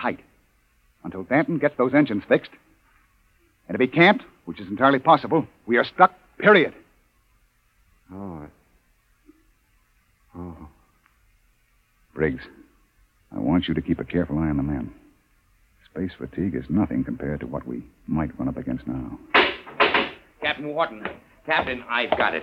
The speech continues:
Speaker 1: The sending circuits?
Speaker 3: No, uh, no, sir, but I picked up the incoming video band.
Speaker 1: Well, that's something.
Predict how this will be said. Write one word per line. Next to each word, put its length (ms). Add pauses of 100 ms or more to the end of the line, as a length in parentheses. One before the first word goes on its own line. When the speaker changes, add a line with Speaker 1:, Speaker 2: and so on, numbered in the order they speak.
Speaker 1:
The 120
sending 180
circuits? 340
Speaker 3:
No, 460
uh, 260
no, 200
sir, 160
but 220
I 200
picked 300
up 120
the 120
incoming 400
video 300
band. 380
Speaker 1:
Well, 360
that's 200
something. 400